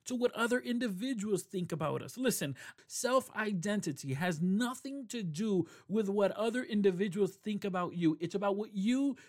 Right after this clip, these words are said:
think of yourself. But honestly, oftentimes we occupy so much, we take so much, we do so many things. And although the day has twenty-four hours, we somehow pack 'em all up.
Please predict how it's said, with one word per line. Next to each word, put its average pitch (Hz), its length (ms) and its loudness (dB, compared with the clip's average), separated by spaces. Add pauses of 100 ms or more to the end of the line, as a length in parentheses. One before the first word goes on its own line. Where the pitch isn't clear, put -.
think 226 480 -4
of 180 180 2
yourself. 180 1000 2 (400)
But 151 120 0
honestly, 208 760 2 (280)
oftentimes 180 840 -4
we 190 220 -2
occupy 180 880 -2 (180)
so 233 480 0
much, 185 420 -2
we 175 140 -2
take 226 420 -6
so 254 520 0
much, 185 320 -2
we 202 160 0
do 233 380 0
so 233 360 -2
many 214 280 -2
things. 170 380 -4 (240)
And 151 140 0
although 202 220 4
the 220 120 4
day 185 260 2
has 147 200 -4
twenty-four 151 500 -4
hours, 151 380 0
we 202 320 0
somehow 160 580 -2 (120)
pack 190 280 -4
'em 165 140 0
all 185 420 0
up. 147 300 -8